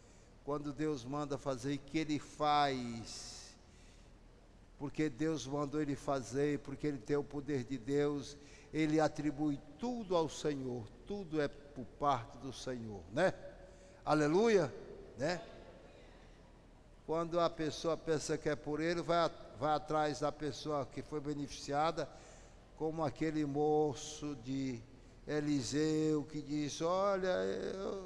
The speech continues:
né, me dá aqui qualquer coisa que lá o negócio eu", né? Aquele moço nunca mais deixou de ser leproso e nunca mais faltou leproso na sua família.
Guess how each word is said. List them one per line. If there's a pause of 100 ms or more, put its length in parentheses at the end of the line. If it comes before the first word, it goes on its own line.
(120)
né, (380)
me
dá
aqui
qualquer
coisa
que
lá
o
negócio
eu",
né? (2250)
Aquele
moço
nunca
mais
deixou
de
ser
leproso (880)
e
nunca
mais (240)
faltou
leproso
na
sua
família.